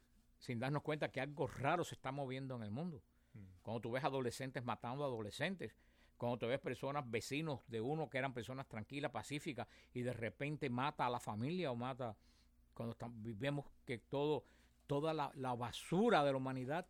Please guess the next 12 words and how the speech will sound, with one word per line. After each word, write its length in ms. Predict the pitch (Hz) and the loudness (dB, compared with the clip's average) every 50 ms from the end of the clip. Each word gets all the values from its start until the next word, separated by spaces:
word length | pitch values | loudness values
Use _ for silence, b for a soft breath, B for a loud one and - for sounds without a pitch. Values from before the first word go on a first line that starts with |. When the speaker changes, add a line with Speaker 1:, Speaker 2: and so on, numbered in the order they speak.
| - - | -8 -10
Speaker 1:
está 240 | 180 - - - 143 | -10 -6 -4 -2 -2
en 40 | 160 | -2
la 80 | 160 | -2
televisión 540 | - 175 139 139 123 117 - - 160 170 170 | -2 -2 -2 -2 -2 -4 -4 -4 -2 -2 -2
y 60 | 165 | -2
los 100 | 147 127 | -2 -2
medios 200 | 131 147 156 160 | -2 0 0 0
de 60 | 160 | -2
comunicación 720 | - 156 143 131 127 120 110 117 104 - 147 151 165 165 165 B B B B B - | -2 -4 -4 -4 -4 -2 -4 -4 -4 -2 -2 -2 -2 -2 -6 B B B B B 0
haci-, 420 | 131 123 - - 143 139 151 127 - - - | 0 2 2 2 0 0 0 -2 -4 -8 -8
haciendo 500 | - - 165 170 185 180 190 202 - - - | -4 -2 0 0 2 2 2 0 0 0 2
alarde 800 | - 143 139 135 135 147 160 196 214 220 175 156 131 127 107 85 | 6 6 8 10 10 12 12 12 10 8 4 2 2 2 0 0